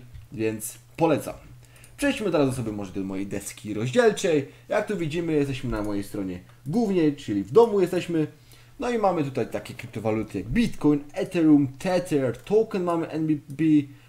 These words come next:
mamy też klejnoty, więc naprawdę fajnie tutaj to wygląda, więc tu mamy dwa tokeny.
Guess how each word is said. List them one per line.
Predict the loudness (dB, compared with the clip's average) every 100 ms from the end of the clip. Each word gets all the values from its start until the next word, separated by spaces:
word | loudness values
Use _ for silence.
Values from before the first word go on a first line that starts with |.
| -4
mamy | 0 0
też | 0 -4
klejnoty, | -2 0 2 0 2 2 2 -8 -6
więc | 2 2
naprawdę | 2 2 2 4 4 2 -6
fajnie | -2 2 2 2
tutaj | 0 0
to | 0
wygląda, | 0 2 2 2 2 0 -2
więc | -8
tu | -4
mamy | -2 -2
dwa | -4
tokeny. | -6 -2 2 2 0